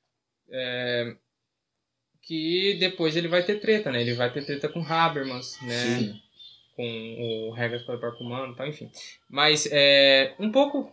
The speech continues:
Speaker 1: o nosso interesse foi isso, né? Esse tipo de autor, é, como
Speaker 2: Mas como que você conheceu o Flusser?
Speaker 1: Foi também por meio do Rodrigo Petroni, né? Tem um podcast, Dica Cultural, é, Não Obstante, né?
Speaker 2: Que é o, aquele podcast sobre o Sloterdijk.
Speaker 1: É,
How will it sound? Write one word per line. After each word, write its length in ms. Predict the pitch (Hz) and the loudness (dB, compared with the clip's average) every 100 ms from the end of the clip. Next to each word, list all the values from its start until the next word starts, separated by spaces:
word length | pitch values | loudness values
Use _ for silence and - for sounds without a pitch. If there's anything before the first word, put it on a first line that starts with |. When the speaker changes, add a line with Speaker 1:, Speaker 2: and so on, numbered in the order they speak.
| - | -12
Speaker 1:
o 60 | 165 | -4
nosso 260 | 175 175 | -2 -2
interesse 360 | 190 185 202 - | 0 0 0 0
foi 160 | 277 | 2
isso, 200 | 240 233 156 | 2 0 -2
né? 200 | 139 139 | -2 -2
Esse 300 | - 156 - | -4 -8 -8
tipo 180 | 170 | -8
de 80 | 170 | 0
autor, 500 | 185 175 160 175 170 143 | 0 2 0 0 -2 -4
é, 400 | 127 123 123 120 - | -4 -4 -4 -6 -2
como 160 | 156 | 0
Speaker 2:
Mas 160 | 170 156 | 2 0
como 220 | 285 196 | 0 0
que 100 | 135 | -2
você 460 | 127 185 - 151 131 | 2 2 2 0 0
conheceu 340 | 110 104 101 | -2 -6 -8
o 80 | - | -10
Flusser? 340 | 87 - 82 - - - - | -14 -16 -18 -20 -20 -20 -2
Speaker 1:
Foi 200 | 240 277 | 4 4
também 380 | 285 220 220 277 _ | 4 2 2 -2 _
por 120 | 202 196 | -8 -2
meio 220 | 185 175 | 0 0
do 100 | 165 | 0
Rodrigo 260 | 156 143 | -2 -2
Petroni, 540 | 147 151 - 135 202 220 _ | -4 -6 -4 -4 -4 -8 _
né? 160 | - 151 | -10 -6
Tem 140 | 196 | -2
um 80 | 214 | -2
podcast, 520 | 202 170 143 165 - - _ | -2 -2 0 -2 -2 -14 _
Dica 280 | - 165 170 | -12 -8 -6
Cultural, 560 | 165 156 147 117 113 _ _ _ | -6 -4 -2 -2 -4 _ _ _
é, 480 | 120 123 120 120 - 135 | -12 -8 -6 -6 -8 -8
Não 220 | 139 147 | -6 -6
Obstante, 560 | 135 - 143 214 - _ _ | -6 -6 -6 -8 -14 _ _
né? 260 | 117 139 - _ _ | -10 -10 -10 _ _
Speaker 2:
Que 120 | 107 | -8
é 80 | 107 | -6
o, 60 | |
aquele 360 | 107 110 113 113 | -8 -6 -4 -4
podcast 400 | 113 107 110 - | -4 -4 -6 -4
sobre 220 | 110 117 | -4 -4
o 20 | |
Sloterdijk. 540 | 113 107 110 98 95 - | -4 -4 -4 -6 -10 -8
Speaker 1:
É, 460 | 156 156 151 151 | -2 0 0 -2